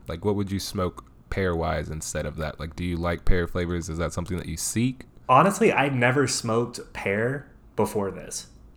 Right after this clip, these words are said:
Speaker 2: I like,
Speaker 1: Okay.
Speaker 2: like, actual pears, and I like, you know, pear-flavored things.
Speaker 1: Mm-hmm.
Speaker 2: But I've never smoked pear. It just never, like, seemed like something I should do.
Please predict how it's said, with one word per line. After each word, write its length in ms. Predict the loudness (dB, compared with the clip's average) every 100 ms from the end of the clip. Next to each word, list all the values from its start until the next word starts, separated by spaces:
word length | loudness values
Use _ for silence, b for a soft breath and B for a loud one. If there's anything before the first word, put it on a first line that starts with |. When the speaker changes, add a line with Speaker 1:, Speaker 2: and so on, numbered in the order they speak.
| -20 -14 2
Speaker 2:
I 120 | 4
like, 360 | 4 4 4 4
Speaker 1:
Okay. 300 | 2 4 4
Speaker 2:
like, 180 | 4 -2 -16 -20 -12 0
actual 520 | 0 0 -2 -4 -4
pears, 560 | -2 0 2 2 2 2
and 100 | 2
I 80 | 2
like, 400 | 0 0 -4 -8
you 60 |
know, 140 | -8 -8
pear-flavored 720 | -2 -2 -2 -2 -4 -4 -6
things. 680 | -6 -6 -4 -4 -4 -6 -8 b b b b b -6
Speaker 1:
Mm-hmm. 260 | 0 2 4
Speaker 2:
But 360 | 4 2 -2 2
I've 160 | 2 4
never 240 | 2 2
smoked 480 | -2 -2 -4 -6 -6
pear. 260 | -4 -2 -4
It 100 | -4
just 200 | -6 -6
never, 400 | -4 -2 -2 -4
like, 260 | -8 -8 -8
seemed 380 | -8 -8 -8 -8
like 160 | -8
something 240 | -6 -8 -6
I 80 |
should 200 | -8 -10 -8
do. 280 | -4 -6